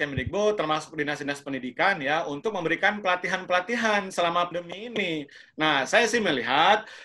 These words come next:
memang ada grafik kenaikan, eh, guru-guru itu, eh, dalam pelatihan-pelatihan. Ya, eh, kita tanya juga ke kawan-kawan di daerah,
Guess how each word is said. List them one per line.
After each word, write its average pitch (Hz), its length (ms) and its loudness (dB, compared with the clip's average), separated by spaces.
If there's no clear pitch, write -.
memang 156 240 0
ada 180 240 6
grafik 175 560 4
kenaikan, 165 720 2
eh, 151 400 2
guru-guru 151 560 2
itu, 180 560 -2
eh, 143 240 0
dalam 156 240 4
pelatihan-pelatihan. 127 1040 -2
Ya, 151 320 4
eh, 143 240 0
kita 175 240 2
tanya 160 320 2
juga 180 240 2
ke 175 80 -4
kawan-kawan 147 640 2
di 175 80 2
daerah, 143 480 2